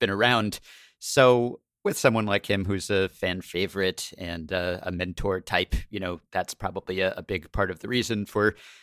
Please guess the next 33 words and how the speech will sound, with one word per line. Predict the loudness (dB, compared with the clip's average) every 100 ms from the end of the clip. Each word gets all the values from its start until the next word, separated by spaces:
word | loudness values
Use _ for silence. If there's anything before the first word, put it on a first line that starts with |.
| _ -12
that | 0 0 0
mutual | -4 -4 0 0 0 -6
reunion | -4 -2 2 2 4
there. | 6 6 4 _
But | 4 4 2 -2
is | -6 -4
there | 4 6 6
any | 2 -2
path | 0 2 2 0 -8
to | -4 -2 -2
playing | 0 0 2
time? | 0 0 -2
Because, | -6 -8 -8 -8 -10 -12
you | -10
know, | -8
we've | -8 -10
just | -12 -12 -8
talked | -2 -2 -2
about | -4 -2 -4 _ -12
sort | -4 -6
of | -4
the, | -4 -4 -6 -16 -18 -10
the | -2
corner | 2 4 4 0
solutions. | -2 -2 -2 -2 -2 -2 -4 -6 -8
So | -6 0 0 0
how | 0 0
does | -2 -2 -4 -8
Zimmerman | -8 -6 -4 -6 -8
potentially | -14 -10 -10 -8 -10 -10
fit | -10 -8
into | -6 -8 -8
that? | -8